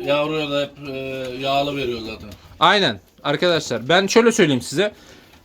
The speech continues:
Speaker 2: Ee, bir yağlı bir mat satmak için söylemiyorum bunu. İki yağlıyı birbirine vurduğunuzda pa-, kınayı kısar arkadaşlar.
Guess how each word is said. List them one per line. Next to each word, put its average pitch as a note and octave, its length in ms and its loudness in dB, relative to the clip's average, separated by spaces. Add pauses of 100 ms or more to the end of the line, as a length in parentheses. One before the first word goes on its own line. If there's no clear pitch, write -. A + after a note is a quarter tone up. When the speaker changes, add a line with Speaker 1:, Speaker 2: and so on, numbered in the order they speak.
Speaker 2:
Ee, C#3 200 0
bir G#3+ 80 4
yağlı A3 360 4
bir G#3+ 60 -2
mat G#3+ 280 -2
satmak G#3+ 360 -2
için G#3 140 -6
söylemiyorum F#3+ 640 2
bunu. G3 220 0
İki F3+ 220 0
yağlıyı F#3 420 4
birbirine G#3 340 -2
vurduğunuzda G3 640 0 (140)
pa-, F3+ 260 4
kınayı G#3+ 420 4
kısar D#3+ 320 2
arkadaşlar. B2 640 0